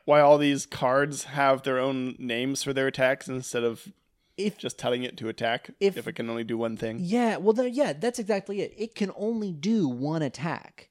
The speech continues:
Speaker 2: It's not like Pokemon where they have different attacks on the card.
Speaker 1: Yeah.
Speaker 2: Right? It's, it's like Magic where it's like, okay, it does the one thing. Or if I, you know,
Speaker 1: It
Speaker 2: spend one
Speaker 1: attacks.
Speaker 2: mana, it does a slightly different thing.
Speaker 1: Yeah.
Speaker 2: But, like, you know, it,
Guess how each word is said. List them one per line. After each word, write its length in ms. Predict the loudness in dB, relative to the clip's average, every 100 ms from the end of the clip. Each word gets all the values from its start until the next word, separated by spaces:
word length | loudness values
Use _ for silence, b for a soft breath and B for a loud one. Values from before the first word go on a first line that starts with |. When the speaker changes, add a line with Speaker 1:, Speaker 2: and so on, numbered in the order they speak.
| _ -12
Speaker 2:
It's 140 | -6
not 120 | -6
like 160 | -6 -8
Pokemon 640 | 0 0 0 -6 -8 -10
where 100 | -10
they 100 | -10
have 600 | -12 -12 -12 -10 -12 -10
different 340 | -8 -8 -8 -10
attacks 480 | -10 -10 -10 -14 -14
on 240 | -12 -10
the 80 | -12
card. 580 | -12 -10 -10 -10 -16 -20 -16
Speaker 1:
Yeah. 240 | -14 -14 -12
Speaker 2:
Right? 400 | -6 -4 -4 -8 _ _ -10
It's, 540 | -10 -10 -12 -12 -14 _ _
it's 140 | -6 -6
like 120 | -6
Magic 480 | -6 -6 -6 -8 -6
where 120 | -8
it's 100 | -8
like, 160 | -12
okay, 220 | -10 -6 -6
it 100 | -4
does 280 | -6 -6
the 100 | -6
one 500 | -6 -4 -6 -6 -8
thing. 600 | -12 -10 -8 -10 -14 -18 -20 _ _ _ _ _
Or 120 | -4 -4
if 100 | -4
I, 140 | -8 -12 -20
you 200 | -16 -12
know, 120 | -12 -12
Speaker 1:
It 100 | -12
Speaker 2:
spend 160 | -10
one 80 | -4
Speaker 1:
attacks. 360 | 4 4 2 -4
Speaker 2:
mana, 340 | -6 -6 -6
it 80 | -6
does 200 | -8 -8
a 140 | -12
slightly 540 | -12 -8 -8 -10 -14 -16 -10
different 380 | -10 -8 -12 -12
thing. 400 | -12 -12 -12 -8
Speaker 1:
Yeah. 140 | -6
Speaker 2:
But, 100 | -6
like, 300 | -8 -10 -16 _ _ _ _ _ _ _
you 100 | -10
know, 280 | -6 -4 -4
it, 200 | -8 -14